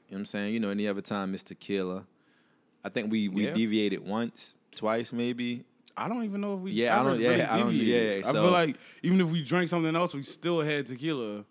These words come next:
Speaker 1: That is
Speaker 2: on the
Speaker 1: also
Speaker 2: back end,
Speaker 1: true.
Speaker 2: so
Speaker 1: You know what I'm saying? Tequila talks, tequila tests coming soon. You know what I'm saying? We got some things, but I don't really like saying too much about things. I just like to do my thing.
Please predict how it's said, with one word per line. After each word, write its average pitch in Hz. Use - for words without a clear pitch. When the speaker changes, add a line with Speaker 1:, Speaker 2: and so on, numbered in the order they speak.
Speaker 1:
That 104
is 123
Speaker 2:
on 123
the 135
Speaker 1:
also 143
Speaker 2:
back 175
end, 98
Speaker 1:
true. 98
Speaker 2:
so 113
Speaker 1:
You 110
know 98
what 101
I'm 98
saying? 95
Tequila 143
talks, 143
tequila 135
tests 135
coming 123
soon. 123
You 120
know -
what 120
I'm 117
saying? 120
We 139
got 120
some 117
things, 113
but 104
I 117
don't 117
really 110
like 107
saying 120
too 107
much 107
about 98
things. 113
I 107
just 101
like 101
to 98
do 110
my 117
thing. 131